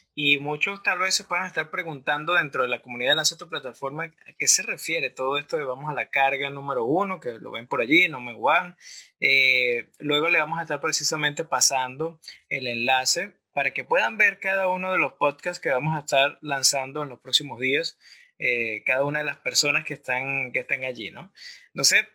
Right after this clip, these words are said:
mira, eh, yo estoy muy emocionado, Rafa, yo estoy muy emocionado por este, por este podcast que estamos iniciando el día de hoy. Eh, fue un proyecto que comenzamos hace dos años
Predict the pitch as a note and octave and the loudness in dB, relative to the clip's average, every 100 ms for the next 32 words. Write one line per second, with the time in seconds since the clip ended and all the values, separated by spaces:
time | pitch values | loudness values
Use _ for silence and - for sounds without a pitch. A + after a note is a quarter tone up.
0 | _ - D#3 F#3+ F3 - - F3 D#3 D#3 | _ -8 2 4 4 0 -2 0 2 2
1 | D3+ D3 C#3 C3+ D#3 E3 A3 A#3 B3+ A#3+ | 2 2 -2 -10 -6 0 0 0 0 2
2 | A3 E3 D#3+ D3+ A#2 B2+ - A2 A#2 D#3 | 2 4 4 4 2 -6 -8 -20 -18 -8
3 | F3 F#3 F3+ D#3 C#3+ D#3+ F3 C#3+ - E3+ | -6 0 0 2 0 0 -2 -4 -4 -2
4 | D#3 C3 C#3+ C3 - - D#3+ D#3 - E3+ | 0 0 -4 -6 -8 -2 0 0 -2 -2
5 | E3 - - - - - B2+ C3+ C#3+ D#3+ | 2 2 2 -6 -20 -18 -6 -4 0 -2
6 | D#3 C3 - D3 D3+ D#3 D3 C#3+ D#3 D#3+ | 0 0 2 2 -2 -4 -6 0 2 4
7 | D3+ B2 C#3 F#3+ A3 A#3+ _ _ _ _ | 2 2 4 6 4 -4 _ _ _ _
8 | D3 C3 B2+ B2 A#2+ - D#3 D#3+ F#3+ F#3 | 2 4 4 2 0 0 0 0 2 2
9 | - G3+ - E3 D#3 C#3 - D#3 F3+ E3 | 2 -2 -6 -2 0 2 0 0 2 4
10 | F3 E3+ E3 F3 F3+ G3 G3 - | 4 2 2 2 2 -4 -4 -14